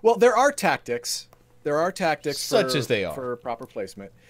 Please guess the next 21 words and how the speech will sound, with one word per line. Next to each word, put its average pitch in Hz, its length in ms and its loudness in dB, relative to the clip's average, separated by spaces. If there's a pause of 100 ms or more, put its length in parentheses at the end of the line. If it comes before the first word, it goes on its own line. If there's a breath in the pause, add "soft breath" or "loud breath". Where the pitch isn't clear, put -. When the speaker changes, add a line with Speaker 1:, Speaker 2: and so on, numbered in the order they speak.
(160 soft breath)
Speaker 1:
But 139 220 0
a 147 40 4
lot 151 300 4
of 143 100 -2
it, 156 120 0
you're 151 160 0
right, 123 320 -2
is 117 180 -6
just 120 300 -8
dumb 113 240 -4
luck. 92 320 -10 (960)
You 98 60 -12
know, 92 120 -14 (260)
that's 95 100 -12
Speaker 2:
Pretty 120 120 -6
Speaker 1:
how, 117 60 0
Speaker 2:
much. 120 280 2
Speaker 1:
that's - 20 -12
how 117 160 0
it - 40 -14
works. 98 360 -18